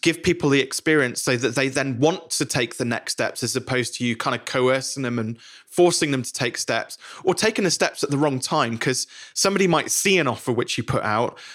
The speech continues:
but actually, and they think it's right for them, but actually, and then you sell it to them, lo and behold, they have a really poor experience because maybe it wasn't actually the right time. Maybe that wasn't the right product out of your suite of products that they needed in that particular moment in time.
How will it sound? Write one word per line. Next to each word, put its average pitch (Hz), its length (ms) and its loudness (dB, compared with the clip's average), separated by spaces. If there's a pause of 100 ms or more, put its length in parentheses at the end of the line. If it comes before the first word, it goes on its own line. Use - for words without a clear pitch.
(140)
but 156 120 4
actually, 143 560 2
and 143 200 0
they 139 80 2
think 202 320 0
it's - 200 -2
right 120 200 2
for - 120 -6
them, 120 120 0
but 139 120 0
actually, 135 580 0 (260)
and 147 80 -2
then 127 120 0
you 117 80 -2
sell 226 260 0
it - 80 -6
to - 80 -6
them, 117 160 0
lo 151 180 4
and 185 120 2
behold, 131 400 2
they 123 80 0
have 127 160 -2
a - 20 0
really 143 200 0
poor 147 260 2
experience 147 480 0
because - 340 -2 (260)
maybe 151 240 2
it 147 120 2
wasn't 170 260 2
actually 123 300 -4
the 113 80 -2
right 117 200 2
time. - 260 -4 (260)
Maybe 160 240 2
that 160 180 0
wasn't 190 320 2
the 147 80 0
right 131 300 2
product - 440 0
out 135 160 0
of 120 120 -6
your 120 100 -2
suite - 300 -2
of - 80 -8
products - 320 -4
that - 160 -20
they 127 100 0
needed 139 380 0
in 127 120 0
that - 200 -2
particular - 400 -2
moment 117 300 0
in - 80 -16
time. 120 420 -8